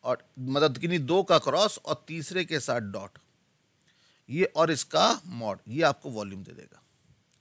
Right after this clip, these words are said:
ठीक है। This is what volume of a parallelopoid, ठीक है। और इसी के हेल्प से, इसी के हेल्प से हम लोग volume of tetrahedron भी निकाल सकते हैं। कैसे? अब देखो,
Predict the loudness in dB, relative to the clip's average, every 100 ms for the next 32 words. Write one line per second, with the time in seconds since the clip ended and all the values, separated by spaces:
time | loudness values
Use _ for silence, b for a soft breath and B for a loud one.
0 | _ -16 -6 0 0 -2 b b b -4
1 | 0 0 2 0 2 2 2 2 0 0
2 | 2 2 2 b _ _ 4 6 4 -2
3 | -8 -16 -20 _ _ _ _ -8 2 4
4 | 4 0 b b b _ -2 0 0 2
5 | 2 4 6 6 4 0 -10 -12 _ _
6 | -10 -6 -4 4 4 4 2 -4 -2 -2
7 | -2 -4 -2 -2 -2 -4 -2 -2 4 4
8 | 4 0 -6 -8 -10 -12 -14 -14 -2 0
9 | 0 -6 -10 _ _ _ _ _ _ _
10 | b b b b b 2 4 4 2